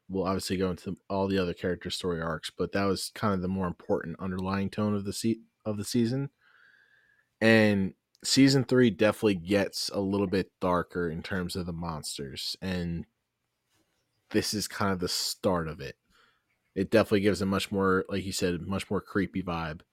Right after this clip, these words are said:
So I'm, this is why I think season three was definitely one of the better seasons. It's, it has a much more interesting, fucked up type monster. So on from that,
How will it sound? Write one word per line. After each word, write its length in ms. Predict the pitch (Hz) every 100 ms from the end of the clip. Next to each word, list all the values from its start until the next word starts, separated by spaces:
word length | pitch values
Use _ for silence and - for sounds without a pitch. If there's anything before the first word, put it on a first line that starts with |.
| _ _ _ _ _ _ _ _ _ -
So 180 | -
I'm, 420 | 82 76 90 92 82 _ _
this 180 | 135 127
is 100 | 117
why 200 | 110 110
I 40 | 101
think 260 | 110 104
season 380 | - 117 101 101
three 180 | 101 98
was 160 | 90 -
definitely 280 | 95 101
one 120 | 92 92
of 60 |
the 60 | -
better 300 | 87 82 78
seasons. 500 | - 80 80 78 78
It's, 440 | 82 - - - _ -
it 120 | 98
has 220 | 101 92
a 40 | 92
much 520 | 92 87 - - -
more 240 | 98 95 -
interesting, 760 | 92 - 90 - 95 90 85
fucked 440 | - - 95 - 90
up 160 | 85 _
type 220 | - 78
monster. 540 | - 65 - - - - _ _ _ _ _ - 320 - _ _ _ _ _ _ _ _
So 500 | - - 92 87 87 _ _ _ _ _
on 240 | 117 123 139
from 240 | - 107
that, 320 | 98 90 90